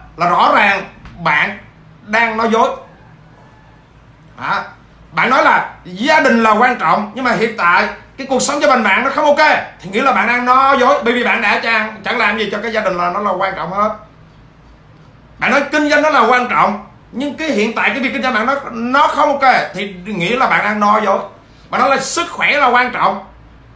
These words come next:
nhưng bạn không có hành động cái gì để phục vụ cho sức khỏe hết,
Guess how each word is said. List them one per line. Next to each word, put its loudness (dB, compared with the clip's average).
nhưng -6
bạn 0
không -2
có -6
hành 0
động 2
cái -4
gì 0
để 0
phục -6
vụ 0
cho 0
sức -6
khỏe -2
hết, 2